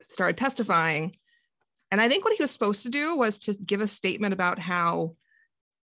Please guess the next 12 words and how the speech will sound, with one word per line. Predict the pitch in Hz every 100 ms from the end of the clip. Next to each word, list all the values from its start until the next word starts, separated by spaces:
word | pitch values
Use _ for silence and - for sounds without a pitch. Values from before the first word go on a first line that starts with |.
| _ _ -
Kane | 214 202 202 202 202
and | - 175 170 170
Lee | 175 190
had | 185 165
been | 165
together | 196 - 156 160 151 180 226 285 349 _ _ _ _ _
and | 202
made | 220 240
a |
confession | 240 247 247 247 262
to | 269
him, | 277 285 320